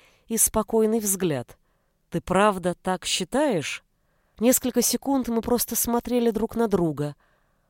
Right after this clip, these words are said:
Огонь и холод. Мне правда казалось, что в своих подтруниваниях Люций порою заходил слишком далеко, но в то же время я отчётливо понимала, что нет, не позволил бы.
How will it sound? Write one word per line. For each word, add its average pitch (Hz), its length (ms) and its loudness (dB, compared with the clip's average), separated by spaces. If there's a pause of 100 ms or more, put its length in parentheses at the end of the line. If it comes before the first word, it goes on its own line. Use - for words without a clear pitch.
(140)
Огонь 190 540 4
и 214 80 -2
холод. 156 600 0 (560)
Мне 214 160 0
правда 233 340 4
казалось, 214 560 2
что - 220 -4
в - 60 -6
своих 208 400 0
подтруниваниях 196 960 0 (500)
Люций 220 340 2
порою 220 380 4
заходил 214 560 0 (260)
слишком 208 640 0
далеко, 147 520 -2 (560)
но 190 120 0
в 190 120 -4
то 226 100 4
же 202 140 2
время 208 320 6
я 190 160 2
отчётливо 196 500 0
понимала, 175 680 0 (320)
что - 300 0
нет, 156 380 -2 (380)
не 190 140 2
позволил 190 580 2
бы. 120 240 -12